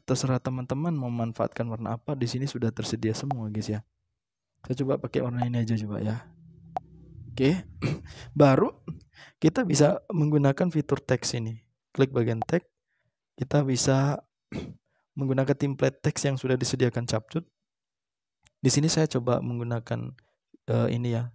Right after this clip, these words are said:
coklat ini. Saya coba ganti menggunakan nama akun TikTok saya, Adi Cegu. Saya seperti itu. Oke, baru setelah itu checklist saja. Baru tinggal atur,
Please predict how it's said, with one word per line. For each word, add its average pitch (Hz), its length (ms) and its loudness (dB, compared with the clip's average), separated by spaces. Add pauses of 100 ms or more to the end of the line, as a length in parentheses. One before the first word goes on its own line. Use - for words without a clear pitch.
(140)
coklat - 480 -4
ini. 131 240 -6 (640)
Saya 127 240 2
coba 131 240 0
ganti 123 400 0
menggunakan 120 880 -4 (320)
nama 117 300 0 (1400)
akun 123 380 0 (580)
TikTok - 240 -2
saya, 135 560 0 (160)
Adi 120 160 -2
Cegu. 123 320 -2 (560)
Saya 117 240 -8
seperti 127 320 -6
itu. - 160 -10 (1600)
Oke, 120 480 -2
baru 117 240 -4
setelah 123 320 -2
itu 120 320 -4
checklist 120 400 -2
saja. 117 240 -2 (640)
Baru 123 160 0
tinggal 127 400 -2
atur, 127 720 -2